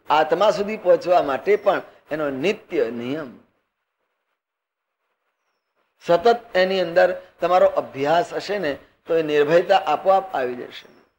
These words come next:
અને એ તો એટલે તો કહ્યું લક્ષ્મણદાસજી મહારાજને,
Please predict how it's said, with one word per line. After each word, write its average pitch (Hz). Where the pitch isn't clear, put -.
અને 139
એ 147
તો 151
એટલે 156
તો 175
કહ્યું 165
લક્ષ્મણદાસજી 147
મહારાજને, 131